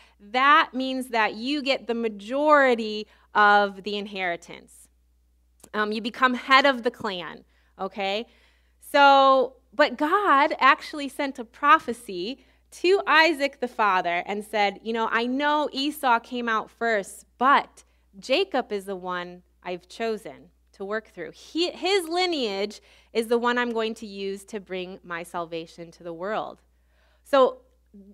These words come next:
even though you wanna bless, um, Esau, I want you to bless Jacob. Give him the birthright, make him the head of the clan.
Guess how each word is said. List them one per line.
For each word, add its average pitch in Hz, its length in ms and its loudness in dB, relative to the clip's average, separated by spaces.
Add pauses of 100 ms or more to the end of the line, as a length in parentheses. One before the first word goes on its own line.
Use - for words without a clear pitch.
(160)
even 320 360 -2
though 302 100 -2
you 285 160 -4
wanna 247 280 -2
bless, 226 600 -4 (120)
um, 190 640 -4 (720)
Esau, 285 360 -6
I 185 240 0
want 214 320 -6
you 254 80 -10
to 240 100 -6
bless 202 480 -10 (220)
Jacob. - 500 -10 (500)
Give 208 160 -2
him 339 380 -6
the 311 60 -4
birthright, 180 600 -8 (200)
make 202 200 -12
him 240 320 -10
the 220 80 -10
head 185 180 -10
of 170 140 -14
the 165 80 -16
clan. 160 400 -20